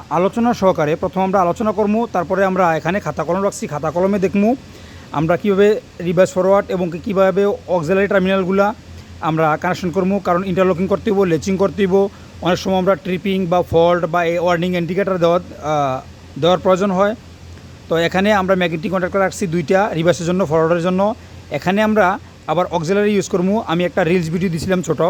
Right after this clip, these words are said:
তো নাইনটি সেকেন্ডের ওইটাতে বিস্তারিত আলোচনা করতে পারি নাই, এখানে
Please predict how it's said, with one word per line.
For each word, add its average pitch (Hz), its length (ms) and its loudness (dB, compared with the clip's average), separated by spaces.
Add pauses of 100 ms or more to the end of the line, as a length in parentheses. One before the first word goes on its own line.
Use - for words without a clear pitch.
(680)
তো 175 60 0 (140)
নাইনটি 156 280 -2
সেকেন্ডের 196 320 2
ওইটাতে 180 280 0
বিস্তারিত 175 320 -2
আলোচনা 180 280 0
করতে 196 200 -2
পারি 185 180 2
নাই, 202 100 2 (100)
এখানে 180 180 -2